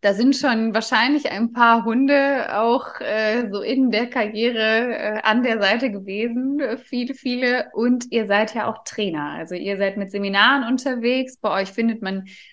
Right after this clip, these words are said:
wirklich ein großes Spektrum, auch viele Online-Angebote, wo man eben auch sich Online-Videos anschauen kann, wie ihr was macht. Also,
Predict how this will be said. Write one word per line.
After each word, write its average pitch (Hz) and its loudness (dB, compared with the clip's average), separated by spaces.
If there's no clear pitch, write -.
wirklich 202 -4
ein 196 -2
großes 202 -4
Spektrum, - -4
auch 208 -4
viele 220 -2
Online-Angebote, 277 0
wo 226 0
man 233 0
eben 226 -2
auch 240 2
sich 240 -4
Online-Videos 226 2
anschauen 220 0
kann, 202 2
wie 214 -4
ihr 226 0
was 226 -6
macht. 208 0
Also, 196 -2